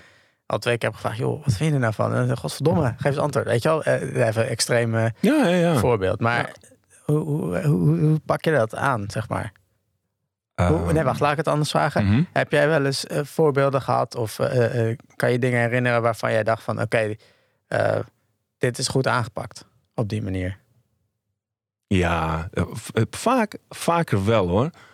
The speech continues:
Speaker 2: Ik moet zeggen, vaker wel dan niet. Dat je, eh, eh, zolang ik ook maar duidelijk ben daarin in die communicatie
Speaker 1: Ja,
Speaker 2: en
Speaker 1: ja.
Speaker 2: communiceer. Weet je, dan kun je wel duidelijk maken aan de andere kant van, "Oh, die komen pas terug weer.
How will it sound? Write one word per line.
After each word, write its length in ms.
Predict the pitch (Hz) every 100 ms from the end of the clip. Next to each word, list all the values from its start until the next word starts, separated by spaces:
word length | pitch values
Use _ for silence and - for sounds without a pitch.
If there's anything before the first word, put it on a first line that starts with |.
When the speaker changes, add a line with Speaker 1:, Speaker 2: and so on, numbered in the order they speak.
| - - _
Speaker 2:
Ik 100 | -
moet 140 | 117
zeggen, 320 | 113 131 123 -
vaker 420 | - 127 110 92
wel 320 | 110 135 147 123
dan 320 | 113 110 95
niet. 340 | 101 156 - - _ _ _ _ _
Dat 200 | 117 110
je, 440 | 120 113 113 107 -
eh, 480 | 107 104 104 104 101
eh, 60 | - - - - _ _
zolang 540 | - - 101 107 117 -
ik 160 | 127 -
ook 180 | 156 196
maar 120 | 180
duidelijk 300 | 120 98 101
ben 200 | 92 95
daarin 260 | 90 95 92
in 80 | 87
die 80 |
communicatie 680 | 87 90 85 87 87 82 90
Speaker 1:
Ja, 80 | 123
Speaker 2:
en 80 | 175
Speaker 1:
ja. 60 |
Speaker 2:
communiceer. 840 | 151 135 101 95 92 151 143 87 87 - - -
Weet 100 | 107
je, 60 | 151
dan 80 |
kun 100 | 175
je 60 | 190
wel 100 | 160
duidelijk 300 | 151 151 151
maken 200 | 139 147
aan 60 | 143
de 60 |
andere 220 | 123 135 131
kant 140 | 123
van, 120 | -
"Oh, 60 | 107
die 100 | 110
komen 220 | 127 127
pas 160 | 127 120
terug 260 | 139 139
weer. 360 | - 127 123 131